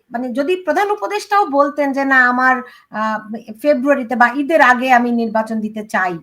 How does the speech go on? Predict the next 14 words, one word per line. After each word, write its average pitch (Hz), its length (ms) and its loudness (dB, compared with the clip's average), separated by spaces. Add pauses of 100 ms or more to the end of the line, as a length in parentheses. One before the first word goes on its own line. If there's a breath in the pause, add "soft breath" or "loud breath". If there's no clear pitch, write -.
সেটি 294 320 -12
যদি 381 180 -6
তারেক 381 320 4
রহমান 359 260 4
মেনে 247 180 0
নিতেন 233 300 -4 (300 soft breath)
তাহলে 415 200 -2
না 427 100 0
একটা 247 180 -2
কথা 170 200 -8
ছিল। 170 200 -14 (320)
কেমন 427 320 0
করে 440 160 -2 (120)
তারা 359 260 6